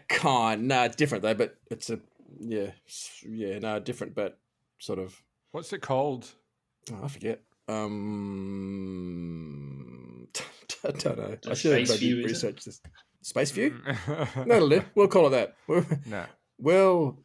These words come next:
Speaker 1: Chris,
Speaker 2: No,
Speaker 1: not the
Speaker 2: it's not a
Speaker 1: Space View.
Speaker 2: Space View, though.
Speaker 1: Doesn't matter. It's a Space View. It's,
Speaker 2: I
Speaker 1: I,
Speaker 2: think
Speaker 1: I couldn't find it.
Speaker 2: actually, talking of,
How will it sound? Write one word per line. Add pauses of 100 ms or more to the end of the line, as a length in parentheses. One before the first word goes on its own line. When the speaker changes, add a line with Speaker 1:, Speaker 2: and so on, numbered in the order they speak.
(180)
Speaker 1:
Chris,
Speaker 2:
No,
Speaker 1:
not
the
Speaker 2:
it's
not
a
Speaker 1:
Space
View.
Speaker 2:
Space
View,
though. (180)
Speaker 1:
Doesn't
matter.
It's
a
Space
View. (480)
It's, (140)
Speaker 2:
I
Speaker 1:
I,
Speaker 2:
think (320)
Speaker 1:
I
couldn't
find
it.
Speaker 2:
actually,
talking
of,